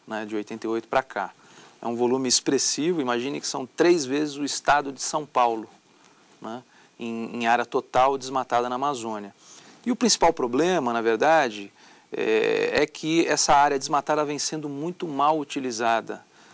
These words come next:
do ponto de vista da produção, né? É, nós temos o, a, a, um, os menores índices de produtividade, por exemplo, na pecuária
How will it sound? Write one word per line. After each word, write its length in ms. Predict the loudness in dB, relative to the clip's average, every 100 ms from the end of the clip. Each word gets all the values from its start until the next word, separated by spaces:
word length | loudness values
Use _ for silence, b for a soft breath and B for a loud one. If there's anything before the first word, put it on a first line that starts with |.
| b
do 80 | -12
ponto 300 | -6 -6 -6
de 100 | -8
vista 280 | -6 -6 -2
da 100 | -2
produção, 640 | -2 -6 -4 -4 -4 -6 -12 b b b b -12
né? 220 | -8 -8 B B B -6
É, 680 | -2 0 0 2 0 -2 -4
nós 200 | -4 -2
temos 300 | 2 0 0
o, 180 | -4 2
a, 140 | 2 2
a, 120 | -4
um, 200 | -4 -8
os 240 | -6 -6 -2
menores 720 | 0 2 2 2 0 -4 -4
índices 420 | -2 -4 -6 -6
de 80 | -8
produtividade, 880 | -4 -4 -4 -8 -6 0 2 0
por 160 | -4 -6
exemplo, 200 | -4 -6
na 100 | -6
pecuária 640 | -6 -4 2 2 2 -4